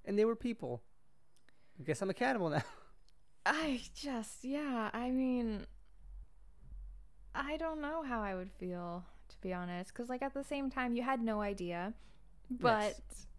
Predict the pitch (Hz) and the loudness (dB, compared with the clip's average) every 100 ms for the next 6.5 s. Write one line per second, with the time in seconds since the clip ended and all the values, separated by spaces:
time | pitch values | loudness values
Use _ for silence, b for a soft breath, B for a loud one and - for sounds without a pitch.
0 | - 233 233 226 233 214 208 202 196 - | 4 6 6 4 2 4 4 2 2 0
1 | 208 214 220 202 - 208 208 196 - 214 | -2 -2 -2 -2 0 0 2 0 0 -2
2 | - 196 214 180 170 - 214 - 160 170 | -2 -4 -2 0 0 0 -2 0 0 0
3 | 175 185 208 180 185 - - 175 180 180 | -2 0 0 -2 -4 -6 -6 -4 -2 -4
4 | - 170 180 196 202 240 - b b b | -4 -6 -4 -4 -2 -4 -8 b b b
5 | b b - - - - - 113 113 165 | b b -20 -20 -20 -14 -4 0 2 2
6 | 107 - - 120 - | -2 -8 -10 -8 -8